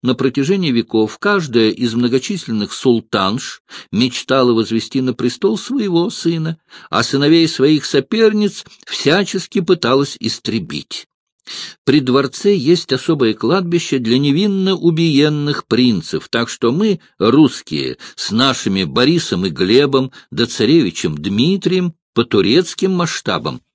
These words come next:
да просто смехотворны. Трон в Османской империи передаётся не от отца к сыну, а от старшего брата к младшему. Когда запас братьев иссякает,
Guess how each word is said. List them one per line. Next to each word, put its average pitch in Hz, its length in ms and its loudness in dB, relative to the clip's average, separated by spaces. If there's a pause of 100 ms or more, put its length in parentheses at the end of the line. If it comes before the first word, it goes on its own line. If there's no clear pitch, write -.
да 151 80 0
просто 185 520 6
смехотворны. 123 1040 -4 (960)
Трон 165 540 4
в 147 140 0
Османской 156 520 -2
империи 156 480 -2 (220)
передаётся 143 680 4
не 135 220 2
от 202 200 0
отца 156 480 -2
к - 80 -14
сыну, 67 580 -8 (200)
а 98 200 -2
от 90 100 -6
старшего 139 680 0
брата 87 520 -2
к - 140 -12
младшему. 85 880 -4 (340)
Когда 120 600 0
запас 95 640 -2
братьев 110 600 -4
иссякает, 127 920 -2